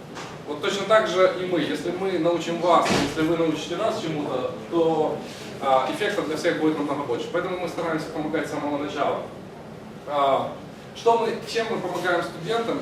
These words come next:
и ч-, на что вы можете в какой-то мере рассчитывать и спрашивать нас, возможно ли это. А, я не говорю, что мы, допустим,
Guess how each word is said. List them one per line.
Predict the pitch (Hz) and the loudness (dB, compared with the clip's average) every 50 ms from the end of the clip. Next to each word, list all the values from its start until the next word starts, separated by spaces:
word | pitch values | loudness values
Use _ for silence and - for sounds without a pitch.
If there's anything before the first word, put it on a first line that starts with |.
| - | -4
и | 147 156 156 156 - | -4 -2 -2 -2 -2
ч-, | - - - - - 160 | -4 -8 -8 -6 -2 -2
на | 170 170 | -2 -2
что | - - - 220 208 | -2 -2 0 0 2
вы | 170 160 | 2 0
можете | 160 175 180 165 - - - 156 151 143 143 135 123 - - | 0 0 0 0 -2 -2 0 0 2 2 2 0 0 -2 -4
в | - | -4
какой-то | 151 160 175 170 160 156 | -4 0 0 2 2 2
мере | 143 151 156 143 143 | 2 2 2 2 2
рассчитывать | 143 139 135 - - - 190 - 165 156 139 135 123 - - - - 123 | 0 0 -2 -2 -2 -4 -4 -2 0 0 0 0 0 -2 -4 -8 -10 -10
и | |
спрашивать | 117 - - 156 156 165 - 151 135 - | -8 -6 -2 0 0 0 0 -2 -4 -4
нас, | - 131 - - 123 | -4 -6 -6 -6 -6
возможно | 127 127 160 180 180 170 - 147 135 135 | -8 -4 0 0 0 2 0 0 -2 0
ли | 131 | 0
это. | 123 123 - 117 110 - - - - - - - - - - - | 0 -2 -2 -4 -8 -8 -10 -14 -14 -14 -14 -14 -14 -12 -4 2
А, | 135 139 139 | 4 4 6
я | 175 190 | 6 4
не | 190 196 | 4 4
говорю, | - 220 208 208 | 4 4 2 2
что | - 175 165 | 2 2 0
мы, | 170 175 170 165 156 143 135 135 | 2 4 4 4 4 2 0 -2
допустим, | 143 - 165 175 170 - 165 156 139 135 131 127 120 120 | -2 -2 -2 -2 -2 0 -2 -2 -2 -4 -6 -6 -6 -8